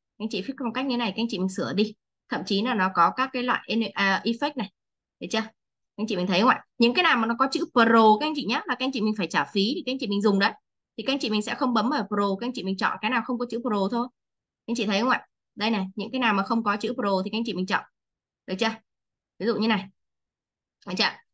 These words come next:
Ngoài ra các anh chị mình có thể chọn là gì ạ? Ờ, nền nữa các anh chị. Được chưa? Đấy. Ví dụ các anh chị mình muốn chọn nền thì các anh chị mình làm nào? Anh chị mình bấm vào chữ, xong các anh chị mình bấm vào effect. Được chưa?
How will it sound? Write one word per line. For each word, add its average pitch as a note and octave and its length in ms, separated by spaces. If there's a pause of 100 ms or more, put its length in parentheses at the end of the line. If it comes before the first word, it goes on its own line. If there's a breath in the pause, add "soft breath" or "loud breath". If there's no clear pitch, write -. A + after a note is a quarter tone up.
(120)
Ngoài A3 140
ra B3 200
các B3+ 100
anh C4+ 100
chị B3+ 140
mình F#3+ 140
có G3+ 80
thể A#3 180
chọn F#3 240
là F#3 120
gì F3+ 140
ạ? - 80 (260)
Ờ, F3 340 (140)
nền G3 320
nữa F3+ 140
các D4+ 80
anh C4+ 80
chị. - 160 (800)
Được F3+ 80
chưa? A3 120 (1500)
Đấy. E3+ 260 (380)
Ví G3 80
dụ A#3+ 80
các A#3+ 100
anh A#3+ 80
chị A#3 80
mình F#3+ 140
muốn F#3 120
chọn - 200
nền F#3 180
thì F#3 100
các A#3 60
anh A#3 80
chị A3+ 100
mình F3+ 120
làm F3 220
nào? A3 120 (1080)
Anh G3 80
chị G3+ 80
mình F3+ 160
bấm F#3 140
vào A#3 120
chữ, G3+ 260 (180)
xong G3 100
các G#3 40
anh G#3+ 100
chị G#3+ 60
mình F3+ 180
bấm F3 140
vào G#3+ 100
effect. G#3+ 340 (2000)
Được F#3+ 140
chưa? G#3 100